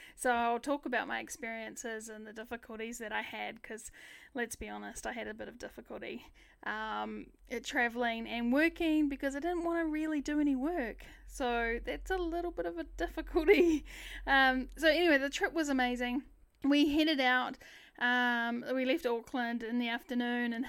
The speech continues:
<laughs> the first thing we hit was traffic, so it was a relief to get over the Bombay Hills and get into the Waikato, into the country. Uh, we, we toured down to Taupo, and we spent two days in Taupo.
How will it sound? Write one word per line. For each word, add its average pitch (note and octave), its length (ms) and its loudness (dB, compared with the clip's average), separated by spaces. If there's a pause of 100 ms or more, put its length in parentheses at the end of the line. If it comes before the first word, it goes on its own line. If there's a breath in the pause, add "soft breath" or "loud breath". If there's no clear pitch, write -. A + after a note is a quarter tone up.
(120 loud breath)
<laughs> B3 120 -6
the B3+ 60 -8
first B3+ 280 0
thing A#3 180 -2
we A#3+ 140 -4
hit B3 240 -4
was A3+ 200 -4
traffic, C4+ 600 -2
so B3+ 140 -2
it B3 200 0
was B3 140 -2
a A#3+ 80 -2
relief B3+ 500 2
to C4+ 80 -6
get A#3+ 160 -4
over A#3 260 -4
the B3 120 -2
Bombay A3+ 600 -4
Hills B3 640 0 (480 loud breath)
and A#3+ 240 -4
get B3+ 180 2
into B3 240 0
the A#3 120 -4
Waikato, A3+ 720 -2
into A#3 260 -6
the A#3 100 -8
country. C4 760 0 (400 loud breath)
Uh, A#3+ 220 0
we, A#3+ 300 -2
we B3 400 -4 (120)
toured C4 440 2
down A#3 420 2
to A3+ 440 -2
Taupo, D4+ 680 -2 (120)
and B3 100 -2
we A#3+ 80 0
spent - 360 -8
two C#4 360 -2
days A3+ 460 -4
in A3+ 260 -10
Taupo. A3+ 640 -8